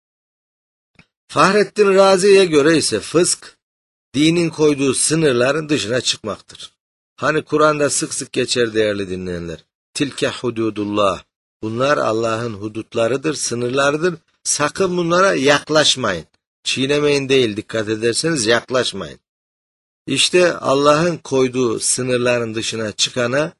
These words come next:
fısk fiilini işlemiş oluyor Fahrettin Razi'ye göre.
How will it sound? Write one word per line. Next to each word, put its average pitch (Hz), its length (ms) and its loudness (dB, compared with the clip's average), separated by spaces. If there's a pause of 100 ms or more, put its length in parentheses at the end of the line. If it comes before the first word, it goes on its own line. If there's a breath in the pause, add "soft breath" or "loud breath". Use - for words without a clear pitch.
(280)
fısk - 680 -6 (260)
fiilini 107 460 -4
işlemiş 107 500 -4
oluyor 90 280 -2
Fahrettin 95 540 -6
Razi'ye 87 420 -6
göre. 101 340 -4